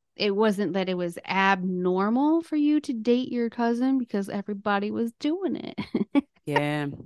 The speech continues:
Speaker 1: But now we're in the early nineteen hundreds, and I'm like, "But I don't think everybody was doing it anymore."
Speaker 2: No. Nope. First
Speaker 1: Mm-mm.
Speaker 2: cousins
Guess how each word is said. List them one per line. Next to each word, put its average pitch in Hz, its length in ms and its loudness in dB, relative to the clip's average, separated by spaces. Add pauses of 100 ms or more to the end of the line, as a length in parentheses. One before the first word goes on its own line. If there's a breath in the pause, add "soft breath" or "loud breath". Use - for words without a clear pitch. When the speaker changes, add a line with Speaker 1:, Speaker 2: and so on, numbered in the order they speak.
(160)
Speaker 1:
But 294 120 10
now 330 340 10
we're 349 200 8
in 302 140 10
the 277 100 8
early 254 380 4
nineteen 226 400 2
hundreds, 254 380 4
and 240 100 0
I'm 240 80 0
like, 240 240 -2 (580)
"But 190 120 -14
I 226 100 -6
don't 269 160 4
think 262 180 0
everybody 233 440 -4
was 208 180 -4
doing 254 340 0
it 214 140 0
anymore." 185 720 -4
Speaker 2:
No. 160 640 -2 (1080)
Nope. 160 420 -6 (1300)
First 254 220 2
Speaker 1:
Mm-mm. 214 40 -2
Speaker 2:
cousins - 480 0